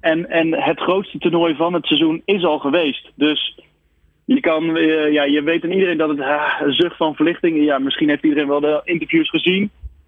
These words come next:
Eh, er komt zoveel emotie bij kijken en dat, eh, eh, rondom de Spelen. En dan nu jezelf nog bij elkaar rapen richting, eh, eh, richting zo'n W K. Ja, dat is echt heel lastig. Maar ja, er zijn,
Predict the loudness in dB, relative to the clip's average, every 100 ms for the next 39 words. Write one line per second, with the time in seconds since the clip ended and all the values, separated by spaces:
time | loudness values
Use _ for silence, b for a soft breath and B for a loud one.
0 | _ _ -2 0 0 0 -2 0 0 0
1 | 0 0 0 -2 -2 -2 0 0 0 -2
2 | -2 -2 0 0 0 0 -2 -8 _ _
3 | _ _ _ _ _ _ _ -2 0 0
4 | 0 0 0 0 0 0 2 0 -2 -2
5 | 0 0 0 2 2 2 2 0 0 0
6 | 0 0 0 0 0 0 0 0 -2 0
7 | 0 2 2 2 0 -4 B B B B
8 | B B -4 0 2 2 0 0 0 2
9 | 0 0 0 0 0 -4 -2 -2 0 0
10 | 2 2 0 -2 -4 -2 -2 0 0 0
11 | -2 -2